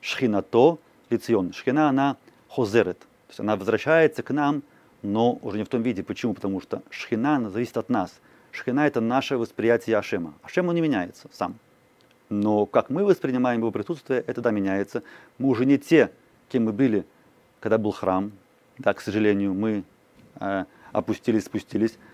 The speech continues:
уже не тот уровень. Поэтому амахзир шхина. Шхина вернется, но мы уже будем по-другому видеть, по-другому воспринимать, как объясняется, что во время второго храма уже была не та связь, как во, во время первого храма. И, кроме всего прочего,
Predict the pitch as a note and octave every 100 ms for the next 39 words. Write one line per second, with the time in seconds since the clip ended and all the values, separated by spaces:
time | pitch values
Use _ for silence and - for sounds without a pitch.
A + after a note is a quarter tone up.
0 | - - A2 G#2+ G#2+ G#2 G2 A2+ G#2+ A#2+
1 | C3+ C3 A#2 - - - A#2+ B2 A2 A#2+
2 | D3+ - D3 A#2+ F#2 - C#3+ D#3 E3+ F#3+
3 | - C#3+ - _ - - B2 D3 C3 B2+
4 | B2+ B2+ A#2+ G#2 A2 B2 A#2+ A2 G#2 A#2
5 | A2+ - A#2 C3+ C#3 A#2 G2+ G2 A#2+ G#2+
6 | - G#2+ G2 - - _ A2 A2+ G#2+ B2+
7 | C#3+ C3+ A#2+ A2+ A2 G#2 A2 A2+ G#2 A2
8 | - B2 - G2 F#2 G#2 G#2 G2+ A2 G#2
9 | _ _ A2+ G#2+ G2 F#2 _ _ - G#2+
10 | F#2+ E2+ _ _ _ _ _ _ _ _
11 | _ _ _ _ _ - - - - _
12 | _ - A2+ G#2+ G#2+ - D#3+ E3 E3 D#3
13 | E3+ D#3 C#3+ C3 B2